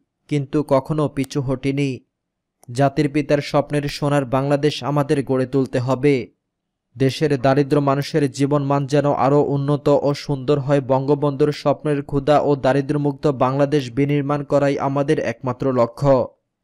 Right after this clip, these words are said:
দেশ ও এদেশের মানুষের জন্য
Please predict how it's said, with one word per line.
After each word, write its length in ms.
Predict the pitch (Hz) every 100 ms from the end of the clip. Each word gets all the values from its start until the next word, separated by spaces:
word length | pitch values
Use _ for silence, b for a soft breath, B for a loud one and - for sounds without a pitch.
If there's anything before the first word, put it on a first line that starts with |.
| _ _ _ -
দেশ 320 | 123 139 -
ও 140 | 151 151
এদেশের 500 | 135 139 139 156 139
মানুষের 520 | 123 139 - 156 135
জন্য 240 | 151 139